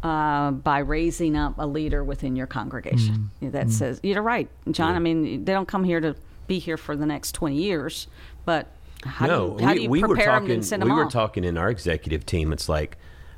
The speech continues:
Speaker 3: okay, look, if you're looking, it, let, let's find out where some folks are. I, I call it parking, but developing.
Speaker 2: Soft landing
Speaker 3: What is
Speaker 2: here.
Speaker 3: it? How are we
Speaker 2: Yeah.
Speaker 3: developing to retrain them?
Speaker 1: Yeah.
Speaker 3: Job, you know, it's like job training. Like,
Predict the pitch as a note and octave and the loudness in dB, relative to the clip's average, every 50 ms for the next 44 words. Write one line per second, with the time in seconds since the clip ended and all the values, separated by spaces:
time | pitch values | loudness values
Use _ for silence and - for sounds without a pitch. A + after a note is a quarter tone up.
0 | - - G#2+ - - F#2 E2+ F#2 A2+ - - - - - G#2+ A#2+ A2+ G#2 G2+ G2+ | -6 -4 -2 0 0 2 2 0 0 -2 -4 -4 0 2 2 4 4 2 2 0
1 | - F2 D#2+ D#2 D2+ - - - - - - F2 - - G#2 A2 - - - - | 0 0 0 0 -2 -4 -6 -6 -6 -6 -6 -6 -2 0 0 0 -2 -4 -4 -4
2 | G#2 G#2+ - - - - F#2+ F#2 F#2+ F#2 F#2 F2 D2 D2 F2+ F2 - - - D#2+ | -4 -4 -4 -4 -2 0 0 2 2 2 0 0 0 0 0 0 0 -2 -2 -2
3 | D#2 C#2 - - F2+ E2+ D#2+ - - F2+ E2+ E2 D2 D2 D2+ - - - - - | -2 -2 -2 0 0 0 -2 -2 -2 0 0 2 2 0 -2 -4 -8 -12 -14 -14
4 | - - - - - - - - D#2 C#2 - - D2+ D2+ - - F#2 D#2+ D2+ - | -16 -16 -18 -18 -18 -10 -6 -4 -4 -2 -2 -2 -4 -4 -2 -2 -2 -2 -2 -4
5 | - - - F2+ F#2 - - D2+ D2 C#2+ C2+ C#2 E2 D2+ - - - - F#2 D#2 | -6 -4 -2 -2 -2 -2 -2 -4 -4 -4 -2 -2 -2 -2 -2 -4 -4 -2 0 2
6 | F2 F2+ F#2+ F2+ - B2+ B2 A2 G2+ - A2 A2 G#2 G#2+ A2+ A2 G#2+ G2+ F#2+ A#2+ | 2 4 4 4 4 4 4 4 4 2 2 2 4 4 2 2 2 4 4 4
7 | D3 - - - E2+ E2 G#2 A2 A2 G#2+ G2+ G2 E2 F2 D2+ D#2 F2+ F2 G#2 - | 4 4 2 2 2 2 4 4 4 4 2 2 0 -2 0 2 2 2 2 0
8 | - E2+ D#2 C#2+ - - F#2 E2 D#2 C2+ C2 B1+ - - F2 F#2 F#2 F2+ - - | 0 -2 -2 -2 0 2 2 2 0 -2 -4 -4 -2 0 2 2 2 0 0 2
9 | G2 F#2+ A2 A2+ G2 E2+ E2 E2 D#2+ F#2+ F2+ F#2+ G#2 G#2+ F#2 - - - - - | 2 4 4 4 4 4 2 2 4 4 6 6 6 4 2 -2 -10 -8 -2 0
10 | A2 G2 E2 G2+ F2 G2+ F2+ D2+ D2 E2+ D#2+ F#2+ G2+ F#2+ - F2 D2+ C#2 C#2+ C#2 | 2 2 2 2 0 0 0 2 2 4 4 4 4 2 0 0 0 0 0 -2
11 | C2+ D2 D2 C#2+ C2+ | 0 0 0 0 -2